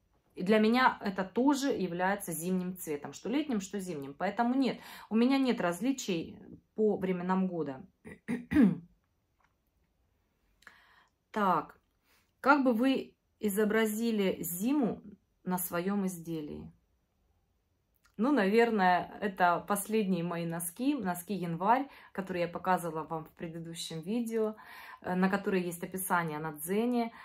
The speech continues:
Вот так я бы изобразила зиму. Причём, если бы говорить о зиме как о разных месяцах, для меня ассоциация, э, декабрь — это красный, зелёный, белый цвет,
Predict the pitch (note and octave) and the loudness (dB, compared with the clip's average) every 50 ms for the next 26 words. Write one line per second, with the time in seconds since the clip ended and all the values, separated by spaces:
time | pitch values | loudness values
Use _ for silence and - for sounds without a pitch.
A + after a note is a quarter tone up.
0 | - - _ - F3 F#3 F#3 - B3 C#4+ C#4 A3 G3+ G3+ G3 G#3 F#3+ F#3 F#3 F3+ | -20 -18 _ -8 -8 0 4 4 4 6 6 2 2 2 2 2 2 0 0 0
1 | F3+ F3+ F3+ G3 G3 F#3+ F#3+ F#3+ F#3 F3+ E3 D3+ C#3+ C#3+ - F#3+ F#3 F#3 - - | 0 0 0 0 0 0 0 0 -2 -2 -4 -4 -6 -6 -6 -8 -8 -6 -2 -2
2 | A3 G#3 F#3+ F#3 G#3 A3 G#3+ - G#3 F#3 F#3 F3+ E3+ F#3 F#3 F#3+ G3 F#3+ - - | 0 2 2 2 2 0 0 0 -4 -4 -4 -4 -2 0 0 0 0 -2 -4 -6
3 | F3+ E3 E3+ F#3+ F#3+ F#3+ F#3+ F3+ E3 - - - - F3 E3+ - - E3+ F#3 A#3 | -6 -4 -2 0 0 0 0 0 -2 -4 -6 -4 -2 -2 -2 -2 -2 2 4 4
4 | D4 C#4+ C4+ A#3 A3+ - G3 F#3 - - F#3 - - - D#3+ D3 C#3+ - - - | 4 4 2 -2 -2 -4 -6 -6 -6 -8 -10 -10 -8 -6 -4 -4 -6 -6 -12 -20
5 | - - _ _ _ _ _ _ - F3 D#3+ F3 F#3+ G3 G3+ G3+ G#3 G3+ G3+ G3 | -20 -20 _ _ _ _ _ _ -12 -6 -2 0 2 2 2 2 2 4 4 2
6 | - - F#3 F#3 - F3+ F3+ - - - F#3+ F#3 F3+ F3 F3 F3 - - F3 E3 | 2 0 -2 -6 -6 -10 -10 -8 -4 2 4 6 6 4 4 0 -8 -6 -4 -4
7 | D#3+ D#3+ - - _ _ - - - D#3+ D#3+ D#3+ D#3+ E3 F#3 F#3 - F3 D#3+ D3 | -2 -4 -6 -8 _ _ -14 -8 -4 -2 -2 -2 -2 -4 -4 0 2 2 2 2
8 | C#3+ D#3 - - - - D#3+ - - D3+ D3+ D3 - - - F#3 E3+ D#3+ D#3 - | 0 -4 -8 -10 -10 -12 -12 -8 -6 -6 -6 -6 -4 0 4 4 4 4 4 0
9 | - D3+ C#3+ C#3+ D#3+ E3 D#3+ D3+ D3 C#3+ C#3+ C#3 C#3+ D3+ D3 C#3 C3+ D3 F#3+ F#3 | -6 -8 -8 -8 -6 -6 -4 -4 -4 -4 -6 -8 -6 -4 -4 -4 -4 -6 -8 -10
10 | - - - A#3 B3 B3+ B3+ | -10 -8 -6 -4 -4 -4 -4